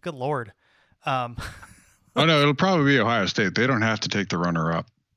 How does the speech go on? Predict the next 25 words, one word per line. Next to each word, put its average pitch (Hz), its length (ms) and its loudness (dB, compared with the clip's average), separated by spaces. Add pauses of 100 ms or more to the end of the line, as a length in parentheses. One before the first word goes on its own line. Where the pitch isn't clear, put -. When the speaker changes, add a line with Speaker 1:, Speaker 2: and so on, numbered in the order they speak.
Speaker 1:
Oh, 302 380 6
hooray! 247 580 2 (360)
Um, 160 460 8 (140)
Speaker 2:
But 185 120 2
I, 170 260 2
I, - 20 2
but 165 160 0
I 202 80 4
think, 190 420 0
I 165 60 4
mean, 175 100 2
I, 185 180 2 (140)
I 196 160 2
think 202 380 0
Oregon's 147 420 2
probably 127 380 0
gotta 107 260 0
finish 104 680 -2
plus 110 380 0
one 104 220 0
or 87 100 0
plus 95 260 -4
two 98 220 -2
on 85 140 0
turnovers. 87 680 -2